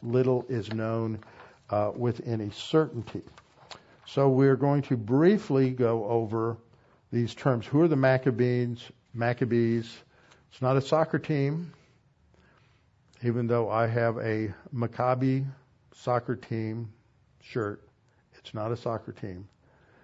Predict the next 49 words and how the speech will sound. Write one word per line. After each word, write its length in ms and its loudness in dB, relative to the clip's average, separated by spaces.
And 100 -4
who 140 8
are 60 6
the, 140 4
what 360 0
are 140 -2
the 60 -2
Hasmoneans? 840 -2
And 200 4
one 180 6
thing 220 6
about 520 4
understanding 600 0
who 60 2
the 80 -2
Maccabees 640 0
are 320 2
is 360 0
that 220 -2
today 640 2
in 120 0
Israel, 460 0
they 120 0
are 160 0
calling 500 -2
the, 80 -2
me-, 260 0
the, 300 -2
the 160 -4
guys 400 0
in 80 -2
the 160 -2
I 160 0
D 240 0
F, 180 -2
all 160 0
the 180 0
I 80 2
D 180 0
F 140 -2
soldiers, 420 -6
not 160 -6
just 240 -10
guys, 320 -2
but 100 -14
girls, 320 -6
they're 340 6
the 160 -2
new 540 0